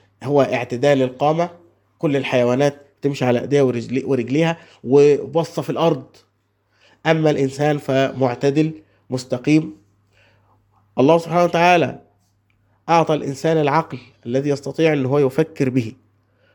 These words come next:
ويخترع ويبتكر ويجمع أشياء موجودة عشان يصنع منها أشياء أخرى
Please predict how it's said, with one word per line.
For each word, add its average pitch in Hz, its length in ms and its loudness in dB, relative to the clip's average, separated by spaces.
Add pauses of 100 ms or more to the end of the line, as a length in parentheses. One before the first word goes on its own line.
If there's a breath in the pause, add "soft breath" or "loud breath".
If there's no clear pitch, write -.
(180)
ويخترع 139 1000 2 (460)
ويبتكر 135 640 0 (540)
ويجمع 165 500 2
أشياء 160 380 0
موجودة 135 520 -2 (120)
عشان 139 260 -6
يصنع 147 320 -2
منها 143 300 0
أشياء - 400 -6
أخرى 143 360 -4